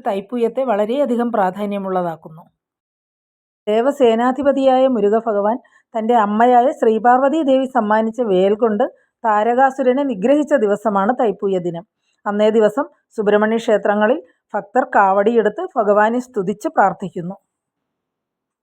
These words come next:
ദേവജ്യോതിഷിയാണ് മുരുകസ്വാമി. നമ്മുടെ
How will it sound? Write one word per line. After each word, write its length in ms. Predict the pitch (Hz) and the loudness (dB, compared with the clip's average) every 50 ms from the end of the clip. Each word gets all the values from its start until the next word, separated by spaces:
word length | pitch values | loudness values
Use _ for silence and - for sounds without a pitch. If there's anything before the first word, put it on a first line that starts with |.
| _ _ _ _ _ _ _ _ _ _ _ _ _ 220 | _ _ _ _ _ _ _ _ _ _ _ _ _ -4
ദേവജ്യോതിഷിയാണ് 1160 | 190 214 214 220 233 247 269 277 220 240 220 202 202 214 233 226 - 269 254 220 202 196 196 | 0 2 4 4 4 4 4 2 2 2 2 2 2 2 0 -2 -4 -2 -2 -2 -2 -2 -4
മുരുകസ്വാമി. 680 | 190 185 180 190 190 190 185 - 190 170 170 175 180 - _ _ _ _ _ _ _ _ _ _ _ _ _ _ _ 220 | -6 -4 -4 -4 -4 -6 -8 -12 -12 -12 -12 -12 -14 -16 _ _ _ _ _ _ _ _ _ _ _ _ _ _ _ -2
നമ്മുടെ 360 | 220 214 214 214 220 226 | 0 0 0 0 0 2